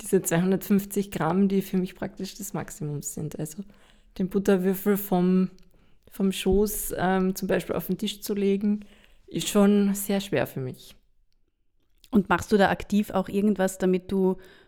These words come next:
Speaker 2: möglichst gut diese zweihundertfünfzig Gramm auch bewegen kannst?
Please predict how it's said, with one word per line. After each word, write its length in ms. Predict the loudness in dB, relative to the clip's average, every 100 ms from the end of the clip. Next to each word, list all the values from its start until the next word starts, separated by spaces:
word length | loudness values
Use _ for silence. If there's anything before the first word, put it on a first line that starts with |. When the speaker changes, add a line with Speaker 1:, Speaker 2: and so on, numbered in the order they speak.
| _
Speaker 2:
möglichst 800 | 6 6 6 2 0 -2 -14 -6
gut 500 | 0 4 2 0 -14 -6
diese 180 | -4 -2
zweihundertfünfzig 720 | 0 2 2 2 -2 -2 -8
Gramm 240 | -6 -4 -4
auch 160 | -6
bewegen 420 | -6 -4 -2 -4 -4
kannst? 540 | -2 -2 -2 -10